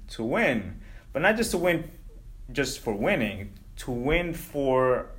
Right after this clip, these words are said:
a specific goal, to make, uh, a city that's more people friendly, to, uh, make sure we put people first when it comes to,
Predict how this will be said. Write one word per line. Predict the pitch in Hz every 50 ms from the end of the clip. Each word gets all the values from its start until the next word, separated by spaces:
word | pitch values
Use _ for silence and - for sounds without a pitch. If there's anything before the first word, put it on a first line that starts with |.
| - - -
a | -
specific | - - 123 117 117 - 120 113 117 110 110
goal, | 113 190 196 175 127 104
to | - - 110
make, | 104 104 104 110 110 113 110 - - -
uh, | 123 117 113 110 110 110 104
a | - 110
city | 110 - - 127 131 131
that's | 127 120 113 107 107
more | - 113 113
people | 107 - 117 110 - 113 107
friendly, | - - - 180 185 180 151 127 110 101 98 92
to, | 92 - - 127 117 113 110 104 - - - - - - - -
uh, | - 113 113
make | 113 117 127 123 120
sure | - - 139 131 131
we | 131 127 127 123 120 120 120 117
put | - - 143 135 131 -
people | - 147 139 139 - 147 139 135 127 123
first | - - - 185 175 151 127 113 113 - -
when | 127 113 110
it | 110 110
comes | - 127 120 120 - - - -
to, | 143 127 120 113 110 110